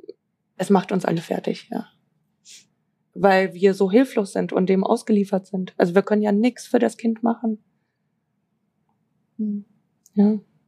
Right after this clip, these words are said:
Speaker 2: Wie ist Ihr Kontakt zu ihm?
Speaker 1: Ähm,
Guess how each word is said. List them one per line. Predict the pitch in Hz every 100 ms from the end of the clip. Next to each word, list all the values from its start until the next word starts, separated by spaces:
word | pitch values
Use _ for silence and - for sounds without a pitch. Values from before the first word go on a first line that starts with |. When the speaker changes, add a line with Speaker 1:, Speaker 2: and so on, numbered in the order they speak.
| _ _ _ _ _ -
Speaker 2:
Wie |
ist | 202 -
Ihr | 214
Kontakt | - 196 190 196 -
zu | - -
ihm? | 240 247 311 _ _ _ _ _ _ - - _ _ -
Speaker 1:
Ähm, | 165